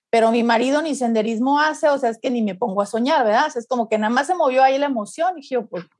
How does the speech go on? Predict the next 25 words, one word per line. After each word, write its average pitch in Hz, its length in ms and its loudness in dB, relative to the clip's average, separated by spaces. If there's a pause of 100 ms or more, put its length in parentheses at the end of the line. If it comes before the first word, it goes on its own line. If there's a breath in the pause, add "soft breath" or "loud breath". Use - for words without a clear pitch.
(120)
queda". - 260 -8 (540 loud breath)
Eh, 240 140 0
lo 247 160 4
sorprendente 277 540 2
fue, 330 260 4
para 269 200 6
mí 262 160 2
fue 269 340 0
que 240 340 2 (160)
como 214 280 0
dos 254 220 2
meses 330 320 -6
antes 277 320 0
de 214 100 -2
que 208 120 -4
yo 208 140 0
me 233 160 0
fue, 240 280 -2
me, 202 460 -2
me 185 220 -4
comprara 196 380 2
mis 196 220 0
vuelos 208 360 2
y - 100 -14
todo, 226 380 2